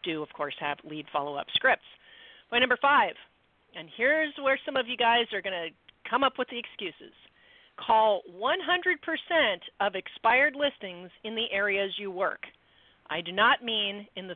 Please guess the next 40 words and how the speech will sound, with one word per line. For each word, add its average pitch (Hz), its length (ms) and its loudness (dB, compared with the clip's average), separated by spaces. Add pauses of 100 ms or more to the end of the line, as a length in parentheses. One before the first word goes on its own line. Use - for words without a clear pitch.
(120)
three 220 140 -6
blocks 190 340 0 (140)
around 180 260 -8
your 208 100 2
office. 233 320 2 (200)
I 185 80 -10
mean 202 180 -8
in 196 140 -10
the 185 160 -10 (120)
big 220 180 -2
enough 220 260 2 (160)
area 202 420 2
that 175 160 -4
you 175 100 -2
actually 165 360 -2
capture 160 500 -2
expireds 156 420 -6
in 151 60 -16
your 151 80 -10
M 151 80 -12
L 147 120 -8
S 147 80 -10 (100)
searches. 302 320 -8 (680)
Call 208 140 6
new 220 240 4
expireds, 254 520 0 (200)
thirty-day-old, 214 680 2 (140)
sixty-day-old, 196 720 -2
ninety-day-old 180 580 -2
expireds. 175 500 0 (540)
Some 233 100 0
of 254 120 2
you 285 100 0
guys 277 320 4
are 254 100 2
calling 240 460 2
up 202 120 -2
to 208 100 -8 (120)
two-year-old 226 520 -4
expireds 226 560 0